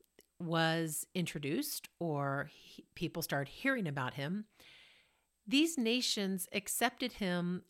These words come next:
like any other god of any other nation.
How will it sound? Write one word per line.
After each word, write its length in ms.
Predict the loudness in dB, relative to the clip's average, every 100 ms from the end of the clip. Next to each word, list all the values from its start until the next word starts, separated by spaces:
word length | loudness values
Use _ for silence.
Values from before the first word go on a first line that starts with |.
| -4
like 360 | 0 0 0 -2
any 240 | -2 0 -2
other 180 | -2
god 440 | 0 4 4 4 4
of 160 | 0 -2
any 320 | -4 -2 -4
other 440 | -4 -4 -4 -4 -6 _ -2
nation. 560 | -2 0 -4 -6 -18